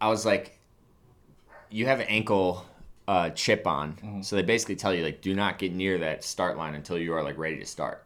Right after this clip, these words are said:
Speaker 1: 'cause it's
Speaker 2: Mm-hmm.
Speaker 1: gonna trigger." I don't remember what I was about to do, but then, like, realized I didn't, like, have something or something, so we get, like, delayed a couple more minutes. We start, we're gonna start running, and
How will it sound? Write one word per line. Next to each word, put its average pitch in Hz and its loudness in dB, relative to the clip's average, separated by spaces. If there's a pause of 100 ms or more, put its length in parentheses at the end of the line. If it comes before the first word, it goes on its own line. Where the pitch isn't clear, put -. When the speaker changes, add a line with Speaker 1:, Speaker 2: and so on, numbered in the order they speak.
Speaker 1:
'cause 87 -10
it's 78 -8
Speaker 2:
Mm-hmm. 87 -8
Speaker 1:
gonna 71 -8
trigger." - -4 (1040)
I 107 2
don't 139 2
remember 123 2
what 110 2 (420)
I 104 0
was 95 0
about 98 2
to 95 -14
do, 104 0
but 87 -4
then, 92 -4
like, 87 -6
realized 95 0
I 90 -4
didn't, 90 -6
like, 87 -8
have 80 -4
something 85 -8
or 82 -10
something, 78 -10
so 73 -14
we 78 -10
get, 71 -8
like, 69 -10
delayed 64 -10
a 62 -10
couple - -12
more 65 -10
minutes. 90 -12 (1400)
We 98 0
start, 120 4 (340)
we're 101 -6
gonna 107 0
start 104 0
running, 110 -2
and 95 -4